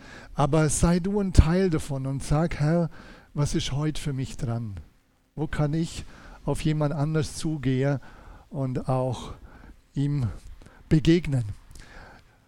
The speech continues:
Dir selber begegnen. Gott will wirklich durch den Heiligen Geist dir selber begegnen, wo du stehst.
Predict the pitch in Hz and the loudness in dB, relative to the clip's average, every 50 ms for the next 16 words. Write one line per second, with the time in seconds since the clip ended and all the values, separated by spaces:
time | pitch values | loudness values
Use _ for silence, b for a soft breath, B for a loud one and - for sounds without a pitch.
0 | B B _ - - 170 196 233 247 - - 202 196 240 285 285 269 220 175 165 | B B _ 0 4 6 6 6 6 6 4 6 6 6 6 4 4 4 6 4
1 | 165 139 - 151 147 143 117 117 123 135 139 131 - 170 196 - - - 185 165 | 2 4 4 2 2 2 0 -2 -2 -2 -2 -2 0 0 0 0 0 -2 0 2
2 | 214 254 247 247 185 160 214 277 - - 277 302 294 - - - - B B B | 2 2 2 0 2 2 2 2 2 0 0 0 0 -2 -6 -12 -14 B B B
3 | B B - 180 226 - 151 151 - 214 - 202 196 208 226 262 262 240 269 247 | B B 2 2 2 4 2 2 2 4 4 4 4 4 4 2 2 2 0 2
4 | 202 208 180 196 208 233 226 - - - 214 220 220 196 - 190 180 196 214 226 | 4 4 4 6 4 2 2 -2 -2 2 2 2 2 2 2 2 4 4 2 0
5 | 214 180 190 160 143 170 185 196 202 214 202 180 165 190 196 180 196 165 - - | 2 0 0 2 2 2 2 2 2 0 0 2 0 0 0 0 -2 -4 -4 -4
6 | - - 233 269 240 165 131 - - - - - | -2 0 0 2 2 0 0 -2 -4 -6 -8 -12